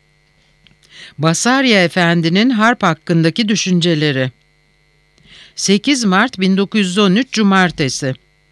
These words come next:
Sabah Emniyet Umum Müdürü Yozgatlı Şakir Bey'den aldığım telgraf üzerine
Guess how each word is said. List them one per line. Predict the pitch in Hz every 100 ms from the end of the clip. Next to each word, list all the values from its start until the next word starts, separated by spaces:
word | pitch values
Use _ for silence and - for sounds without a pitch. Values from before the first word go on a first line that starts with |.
| _ _ _ - -
Sabah | - - 196 214 269 208
Emniyet | 202 208 214 262 233
Umum | 202 233 240
Müdürü | 202 156 156 143 170 226
Yozgatlı | 208 233 214 196 170 - 214
Şakir | - 185 190 233 220
Bey'den | 170 156 139 160 214
aldığım | 160 175 175 165 190 233
telgraf | 190 175 170 196 214
üzerine | 165 139 147 143 143 170